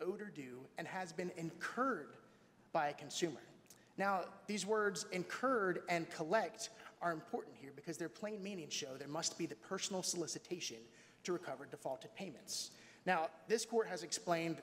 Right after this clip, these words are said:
that the word incurred, it has this negative connotation of, of falling into debt. A debt is only incurred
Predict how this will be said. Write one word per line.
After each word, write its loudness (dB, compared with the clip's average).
that 2
the 2
word 2
incurred, -6
it -6
has 4
this 0
negative 0
connotation 0
of, -8
of -6
falling 8
into -8
debt. -16
A 0
debt 0
is -4
only 0
incurred 0